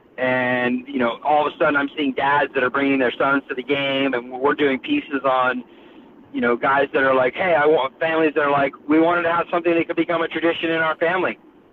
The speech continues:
And so it's gonna be L A F C games for us. We're gonna have, we got season tickets, and we don't plan on, on letting them go anytime soon. So,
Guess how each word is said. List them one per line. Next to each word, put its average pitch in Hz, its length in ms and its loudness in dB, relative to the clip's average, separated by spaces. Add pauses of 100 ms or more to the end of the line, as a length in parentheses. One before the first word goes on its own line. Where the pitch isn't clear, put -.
And 131 180 -2
so 147 160 2
it's 143 120 -2
gonna 147 140 -2
be 151 120 0
L 147 180 2
A 147 100 2
F 151 140 -4
C 165 100 -2
games 135 340 -4
for 123 100 2
us. 101 140 2 (540)
We're 135 120 2
gonna 147 160 0
have, 151 160 0
we 143 120 0
got 147 180 -2
season 151 240 -4
tickets, 170 340 0
and 151 80 -4
we 147 60 2
don't 151 180 0
plan 156 240 0
on, 147 300 -2 (340)
on 135 140 0
letting 151 220 0
them 160 100 2
go 156 200 4
anytime 156 460 -2
soon. 165 260 0 (360)
So, 135 380 4